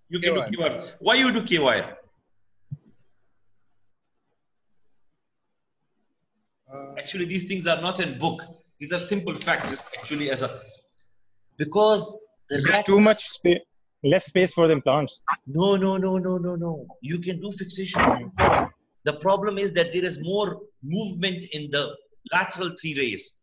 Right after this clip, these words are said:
Speaker 1: Okay, so walking will be hampered if you lateral three rays are fixed with screws.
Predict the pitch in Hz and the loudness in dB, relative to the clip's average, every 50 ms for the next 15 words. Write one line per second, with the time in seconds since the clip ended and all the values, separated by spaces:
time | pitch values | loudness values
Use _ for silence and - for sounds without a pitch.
0 | _ 113 113 - 139 156 185 202 202 - - - _ _ _ _ _ _ _ _ | _ -16 -10 -6 -4 -2 -2 -2 -4 -10 -18 -20 _ _ _ _ _ _ _ _
1 | _ - - - 170 147 131 135 151 190 - - 214 202 185 196 180 151 175 175 | _ -20 -8 -4 -4 -2 0 0 -2 -2 -2 -4 -4 -4 -4 -4 -2 -2 -2 -2
2 | 165 175 190 202 190 - 196 196 185 175 - 151 143 - - 147 160 143 151 180 | 0 0 0 -2 -2 -2 0 0 0 -2 -4 -8 -10 -10 -10 -10 -4 0 0 0
3 | 185 185 180 170 165 - - - 180 170 160 170 175 185 180 180 - - - _ | 0 0 -4 -6 -8 -8 -6 -6 -6 -4 -2 0 0 0 -2 -2 -8 -12 -16 _
4 | _ _ _ _ 131 131 135 - - - 196 - - - 160 - - - - - | _ _ _ _ 0 0 0 0 0 -2 -2 0 -2 -6 -8 -8 -8 -10 -10 -10
5 | 170 190 139 95 - - - - | -10 -10 -8 -10 -10 -12 -12 -14